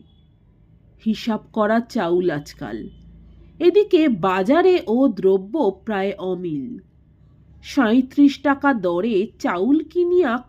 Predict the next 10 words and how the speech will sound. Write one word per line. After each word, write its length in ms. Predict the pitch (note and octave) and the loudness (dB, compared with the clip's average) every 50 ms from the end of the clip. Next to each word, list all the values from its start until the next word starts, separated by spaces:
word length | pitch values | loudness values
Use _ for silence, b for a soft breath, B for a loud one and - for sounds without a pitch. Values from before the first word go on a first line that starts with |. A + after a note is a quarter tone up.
| _ | _
কতদিন 580 | - C4+ B3 B3 - C#4 C4 A#3 C#4 C#4 C#4+ C#4+ | -8 -8 -8 -4 -4 -2 0 2 2 2 2 2
চালাইব? 760 | C#4 - G#3+ E3+ D#3 D#3+ E3+ F#3+ G#3 F#3 D#3 C#3 - - - - _ _ _ _ _ _ _ _ - - - - - - - - - - - - - | 0 -2 -6 -4 -4 -4 -4 -4 -6 -6 -8 -10 -12 -12 -16 -20 _ _ _ _ _ _ _ _ -20 -20 -20 -20 -20 -20 -20 -20 -20 -20 -20 -14 -4
কায় 300 | - C#4 C4+ D4 F4+ G4 | 0 2 4 4 4 2
ক্লেশে 440 | G4 - F#4+ G#4 G4 F#4+ - G4+ F4+ | 2 2 0 0 2 0 0 0 0
যদি 400 | A#3+ - G#3 G3 F#3+ F#3 A3 A3+ | 0 2 2 0 2 2 0 0
বা 140 | G#3+ B3+ C4+ | 0 -2 -4
চলে, 680 | C#4 - B3+ F#3+ E3 F#3+ B3 C#4 G#3+ D3+ B2 - C4+ - _ _ _ _ _ _ _ D#3+ | -4 -4 -4 -4 -2 0 0 0 0 0 -2 -4 -8 -12 _ _ _ _ _ _ _ -12
ভিখিরির 680 | - - C4 C4 - - F#4 F#4+ F#4 F#4+ F#4+ F4 C#4+ F#3+ | -4 -2 -2 -2 0 4 4 6 8 6 6 4 2 -2
উপদ্রবে 920 | G#3 G3+ - - A3+ A#3+ C4 A#3+ A3+ A#3+ F4 F#4 D4+ A#3+ G3+ G#3 B3 B3 - | -8 -12 -10 -8 -8 -6 -6 -8 -6 -4 -2 -2 0 0 0 0 -2 -4 -8
আর 180 | C#4+ D#4 E4 | -8 -8 -8